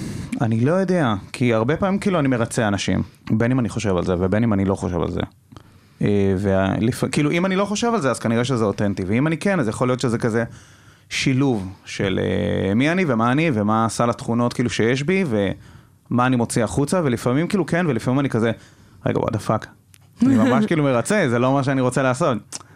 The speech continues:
Speaker 2: ואתה רואה את זה כדבר חיובי או שלילי?
Speaker 1: תלוי באמת איפה זה פוגש אותי, אבל, אה, לפעמים זה טוב. בוא נגיד בעבודה. אני כמובן רוצה לנ-, לרצות את המנהל שלי, ולא יודע, עוד כל מיני מקומות וזה, ואני רוצה ל-, לרצות כאילו את מי שזה,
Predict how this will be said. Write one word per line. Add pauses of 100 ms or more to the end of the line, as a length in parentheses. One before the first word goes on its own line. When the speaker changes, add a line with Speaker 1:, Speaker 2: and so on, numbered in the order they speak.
(260)
Speaker 2:
ואתה
רואה
את
זה
כדבר
חיובי
או
שלילי? (460)
Speaker 1:
תלוי
באמת
איפה
זה
פוגש
אותי, (240)
אבל,
אה, (640)
לפעמים
זה
טוב. (800)
בוא
נגיד
בעבודה. (520)
אני
כמובן
רוצה
לנ-,
לרצות
את
המנהל
שלי,
ולא
יודע,
עוד
כל
מיני
מקומות
וזה,
ואני
רוצה
ל-,
לרצות
כאילו
את
מי
שזה,